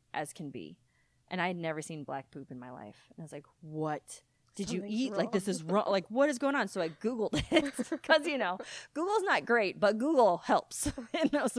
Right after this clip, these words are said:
Speaker 1: moments. And I shouldn't say Google's not great, but again, a lot of people have opinions. So, <laughs>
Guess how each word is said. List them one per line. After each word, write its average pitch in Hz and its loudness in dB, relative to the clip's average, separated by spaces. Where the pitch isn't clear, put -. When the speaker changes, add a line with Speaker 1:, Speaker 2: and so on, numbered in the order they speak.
Speaker 1:
moments. 262 -2
And 240 -2
I 208 6
shouldn't 202 -2
say 180 -2
Google's 170 -4
not 156 -6
great, 139 -4
but 214 6
again, 175 2
a - 0
lot 175 6
of 170 -4
people 156 -2
have 147 -4
opinions. - -12
So, 214 2
<laughs> - -